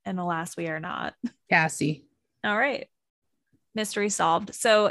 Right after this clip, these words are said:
Speaker 1: Cassie Jo invited her boyfriend, Matt Beckham, over to keep her company. He arrived at six P M,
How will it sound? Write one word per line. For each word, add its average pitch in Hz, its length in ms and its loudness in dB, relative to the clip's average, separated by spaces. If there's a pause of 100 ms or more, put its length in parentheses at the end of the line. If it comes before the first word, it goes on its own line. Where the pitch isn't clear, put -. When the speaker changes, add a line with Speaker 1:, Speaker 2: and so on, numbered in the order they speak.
Speaker 1:
Cassie 269 440 2
Jo 190 520 4 (180)
invited 208 500 0
her 240 120 -2
boyfriend, 190 840 2
Matt 185 280 0
Beckham, 196 600 2
over 202 260 2
to 202 60 -4
keep 196 200 -10
her 202 80 -4
company. 196 680 -6 (480)
He 226 120 2
arrived 208 400 4
at - 160 0
six - 260 -4
P 339 180 2
M, 208 340 2